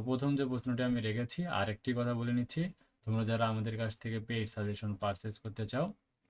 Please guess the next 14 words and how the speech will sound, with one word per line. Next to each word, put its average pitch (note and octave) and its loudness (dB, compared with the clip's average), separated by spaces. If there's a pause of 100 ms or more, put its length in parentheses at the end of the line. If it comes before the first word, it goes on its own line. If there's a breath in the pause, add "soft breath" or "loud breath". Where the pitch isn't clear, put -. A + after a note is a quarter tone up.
(500)
তারা A#2 2
অবশ্যই A2 0
আমাদের A2+ 2 (120)
স্ক্রিনে A2 -6
দেখানো A2 -4
WhatsApp F#2 -6
নাম্বারে A2 0 (100)
মেসেজ G2+ -4 (100)
দিবে। C#3+ 0 (680 loud breath)
আর G#2+ 4 (100)
তুমি A2+ 2
যদি A2+ 0 (120)
এখনও A#2 -2
আমাদের A2 0